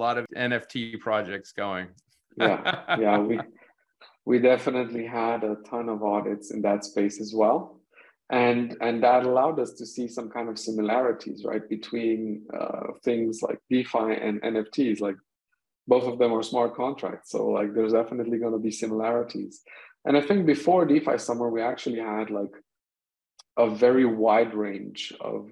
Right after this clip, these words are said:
Speaker 2: even non-crypto native companies. Like, some of our customers, uh, include also Siemens, which is this, like,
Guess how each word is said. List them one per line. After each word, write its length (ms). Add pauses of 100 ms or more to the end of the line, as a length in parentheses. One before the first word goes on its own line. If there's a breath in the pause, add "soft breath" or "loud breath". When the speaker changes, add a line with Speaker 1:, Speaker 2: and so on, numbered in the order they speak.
(100)
Speaker 2:
even 340
non-crypto 640
native 380 (160)
companies. 480
Like, 180 (460 loud breath)
some 180
of 120
our 200
customers, 800 (140)
uh, 320
include 460
also 360
Siemens, 840
which 240
is 140
this, 180
like, 240